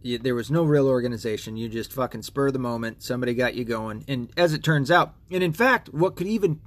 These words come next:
overturn what I just said is the fact that you had F B I agents, because the F B I wouldn't outright say that they weren't involved, which is,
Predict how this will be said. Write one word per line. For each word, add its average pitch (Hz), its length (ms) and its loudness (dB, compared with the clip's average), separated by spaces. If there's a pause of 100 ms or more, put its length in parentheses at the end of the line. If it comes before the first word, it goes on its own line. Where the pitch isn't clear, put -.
overturn 202 600 4
what 165 120 0
I 120 100 2
just 107 280 -10
said 117 300 -6 (300)
is 156 160 -2
the 160 100 -4
fact 180 320 -2
that 175 100 -4
you 143 140 -2
had 156 460 0 (360)
F 160 240 -2
B 151 180 4
I 151 160 4
agents, 131 400 -2
because 123 260 -8
the 110 120 -2
F 113 140 -8
B 123 160 0
I 120 240 0 (2500)
wouldn't 208 540 4 (100)
outright 151 800 2 (220)
say 160 320 2
that 143 200 -4
they 143 160 2
weren't 131 400 -2
involved, 107 500 -10 (320)
which - 220 -8
is, 117 300 -8